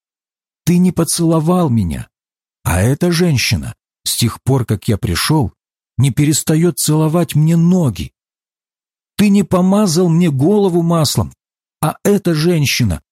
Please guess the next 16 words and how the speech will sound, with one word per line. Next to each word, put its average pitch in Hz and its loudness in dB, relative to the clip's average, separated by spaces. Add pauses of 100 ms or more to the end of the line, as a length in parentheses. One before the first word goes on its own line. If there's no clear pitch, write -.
(140)
возлила 165 0
духи 170 0
мне 131 0
на 135 2
ноги. 92 -2 (1000)
По 123 0
этой 113 0
причине 80 -6 (220)
говорю 117 0
тебе, 80 -6
что - -2
её 120 2
грехи, 120 0 (160)
которых 139 0
немало, 139 0 (320)
прощены, 139 0